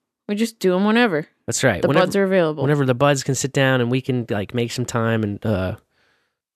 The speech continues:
Speaker 2: you know, not, like, clean up too much, but just, like, clear off a space to sit. They can sit down here in the bowl and, uh, we just catch up, you know? It was good to catch up with Fletcher. It's been a minute since we talked to him.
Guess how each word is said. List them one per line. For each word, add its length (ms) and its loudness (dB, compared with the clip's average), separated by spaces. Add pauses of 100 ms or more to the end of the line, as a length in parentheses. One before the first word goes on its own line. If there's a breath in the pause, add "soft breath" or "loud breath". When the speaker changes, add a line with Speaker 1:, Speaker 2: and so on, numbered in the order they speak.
(160)
Speaker 2:
you 120 4
know, 160 2
not, 220 -2
like, 160 0
clean 280 2
up 180 0
too 160 0
much, 300 0
but 120 2
just, 180 -2
like, 120 -2
clear 260 4
off 120 2
a 60 -2
space 420 2
to 100 -2
sit. 480 0 (460)
They 100 -2
can 120 -4
sit 300 -2
down 200 0
here 220 0
in 80 0
the 60 -4
bowl 380 2
and, 260 -8
uh, 220 -2
we 60 -2 (100)
just 180 -2
catch 280 -2
up, 220 0
you 80 0
know? 160 4
It 40 2
was 120 0
good 160 0
to 40 -8
catch 240 -4
up 40 2
with 120 -2
Fletcher. 300 -2
It's 120 -8
been 140 2
a 40 4
minute 280 4 (120)
since 200 -14
we 100 -2
talked 280 0
to 100 -2
him. 60 -12